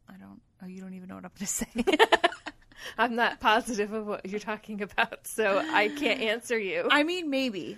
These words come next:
Speaker 1: Um, well, okay, so they can't get a hold of Father Ralph, so they decide to try and do something themselves. They walk through the house holding a crucifix and reciting the Lord's Prayer in every room.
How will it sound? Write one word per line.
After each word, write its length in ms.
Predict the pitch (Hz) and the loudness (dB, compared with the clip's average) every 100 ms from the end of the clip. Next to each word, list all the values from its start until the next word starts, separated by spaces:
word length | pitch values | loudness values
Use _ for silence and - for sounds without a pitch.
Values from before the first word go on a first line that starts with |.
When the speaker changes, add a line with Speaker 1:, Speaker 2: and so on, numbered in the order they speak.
| - | 2
Speaker 1:
Um, 480 | 254 247 240 226 208 _ _ 247 | 6 8 6 0 -8 _ _ -2
well, 340 | 262 233 - - | 2 2 2 -4
okay, 280 | 240 190 | -2 -4
so 440 | 190 254 233 226 - | -4 -2 0 0 -2
they 140 | 254 | -4
can't 220 | 247 262 254 | -2 -6 -4
get 100 | 311 | -6
a 60 | |
hold 180 | 247 240 | -4 -6
of 60 | - | -6
Father 260 | 208 190 | -8 -8
Ralph, 260 | 185 156 - | -8 -8 -8
so 140 | - | -8
they 400 | 202 214 220 220 | -6 -4 -4 -6
decide 460 | 226 240 220 214 208 | -8 -6 -4 -4 -6
to 580 | - 214 196 190 185 - _ _ - | -8 -8 -6 -6 -8 -12 _ _ -8
try 220 | 226 202 | -4 -4
and 320 | 202 196 190 | -4 -8 -10
do 100 | 196 | -12
something 280 | 190 190 190 | -12 -12 -12
themselves. 440 | 196 208 320 285 247 | -14 -8 -6 -6 -6
They 120 | 220 | -8
walk 340 | 202 202 - | -8 -12 -16
through 200 | - 226 | -12 -12
the 60 | 208 | -8
house 460 | 208 208 214 - _ - - - | -8 -8 -10 -16 _ -20 -20 -8
holding 240 | 240 220 | -6 -6
a 60 | 220 | -8
crucifix 680 | - 233 226 214 196 - - | -10 -12 -12 -14 -14 -16 -14
and 180 | 180 190 | -12 -10
reciting 440 | 196 - 190 190 | -12 -10 -10 -10
the 60 | 185 | -12
Lord's 280 | 180 175 - | -12 -14 -16
Prayer 560 | - 226 180 147 175 202 - | -10 -8 -6 -8 -12 -18 -14
in 160 | 190 | -12
every 240 | 180 165 220 | -12 -14 -14
room. 400 | 180 85 - | -14 -14 -16